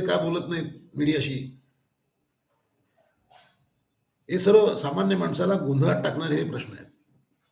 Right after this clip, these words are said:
म्हणजे याच्यामध्ये मला राज ठाकरेंचं म्हणजे नवल वाटतंय की ते लोकांना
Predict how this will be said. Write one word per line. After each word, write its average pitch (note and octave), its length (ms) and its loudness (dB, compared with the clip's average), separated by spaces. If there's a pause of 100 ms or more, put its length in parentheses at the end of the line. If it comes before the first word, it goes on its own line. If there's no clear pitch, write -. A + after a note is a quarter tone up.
(3750)
म्हणजे - 1000 -12
याच्यामध्ये E3+ 440 -2
मला F3+ 260 0 (220)
राज - 200 -4
ठाकरेंचं F3 580 0 (120)
म्हणजे D#2+ 340 -6 (720)
नवल E3 300 0
वाटतंय E3 340 -2
की E2+ 140 -6 (260)
ते C3 120 -8
लोकांना E3+ 460 -4